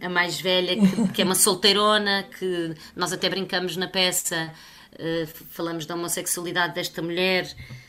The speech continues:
ehm, de uma possível homossexualidade, vá, eh, brincamos com isso também. E a figura da mais nova, que é uma mi-,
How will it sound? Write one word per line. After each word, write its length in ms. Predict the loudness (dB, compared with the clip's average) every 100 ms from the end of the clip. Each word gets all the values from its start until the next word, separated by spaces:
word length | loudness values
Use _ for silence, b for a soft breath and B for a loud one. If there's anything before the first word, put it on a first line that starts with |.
| B -14
ehm, 600 | -8 -4 -2 -2 -4 -6 -6
de 60 | -4
uma 100 | -4
possível 500 | -4 -4 -4 -4 -4
homossexualidade, 1080 | -4 -4 -6 -6 -6 -6 -4 0 0 0
vá, 360 | -2 -2 0 -4 B B B _ -14
eh, 260 | -12 -12 -10
brincamos 440 | -10 -10 -10 -12
com 180 | -12 -8
isso 280 | -8 -8 -8
também. 480 | -6 -4 -4 -6 -12 -12
E 100 | -10
a 20 |
figura 360 | -10 -8 -8 -6
da 100 | -2
mais 260 | -2 -2
nova, 440 | -2 -4 -4 -8 -12
que 200 | -14 -10
é 40 | -6
uma 140 | -6
mi-, 120 | -6